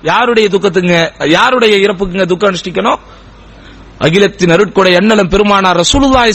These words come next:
ஸல்லல்லாஹு அலைஹி வஸல்லம் துக்கத்திற்கு தான் நம்ம அனுஷ்டிக்கணும். இந்த ரசூல் ஸல்லல்லாஹு அலைஹி வஸல்லம் மௌத்துடைய date கூட இவர்களுக்கு தெரியாது.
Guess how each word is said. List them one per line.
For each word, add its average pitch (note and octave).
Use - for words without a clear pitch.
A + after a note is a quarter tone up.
ஸல்லல்லாஹு G#3
அலைஹி G#3+
வஸல்லம் G3
துக்கத்திற்கு F3+
தான் A#3+
நம்ம F3
அனுஷ்டிக்கணும். -
இந்த D#3+
ரசூல் F#3
ஸல்லல்லாஹு F#3+
அலைஹி D#3
வஸல்லம் E3+
மௌத்துடைய F3+
date F3
கூட G3
இவர்களுக்கு D3+
தெரியாது. A#2+